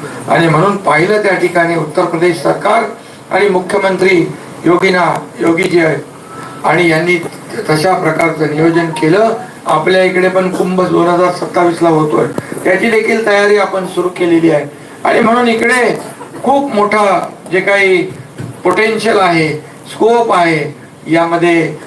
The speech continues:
आपल्या इथला तरुण नोकरीसाठी आपल्या गावाच्या बाहेर जाता कामा नये. कोकणामध्ये त्याला रोजगार मिळाला पाहिजे,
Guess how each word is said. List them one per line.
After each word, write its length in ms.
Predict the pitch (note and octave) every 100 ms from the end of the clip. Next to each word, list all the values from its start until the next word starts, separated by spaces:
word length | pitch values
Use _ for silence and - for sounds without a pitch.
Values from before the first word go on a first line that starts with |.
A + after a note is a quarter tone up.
| -
आपल्या 340 | E3+ D#3+ F#3
इथला 320 | F3+ E3+ F3+ F3+
तरुण 500 | E3+ F3 A3 A3+ - - -
नोकरीसाठी 1000 | D3+ E3 - G#3 F#3+ - C#3 - F3+ D#3 - -
आपल्या 380 | - - G#3 F#3
गावाच्या 460 | E3 F3 G3 G3 G3
बाहेर 280 | E3+ F#3 F#3+
जाता 320 | F3+ F3 G3+
कामा 300 | G3 F3+ F3
नये. 240 | E3 D#3+ C3+ - -
कोकणामध्ये 680 | F#3 F#3 A3+ B3 A#3+ B3 A#3
त्याला 200 | A#3 A#3
रोजगार 460 | A3 G#3 G#3 G#3
मिळाला 300 | G3+ F#3+ F#3+
पाहिजे, 480 | - F3 E3 D#3+ D3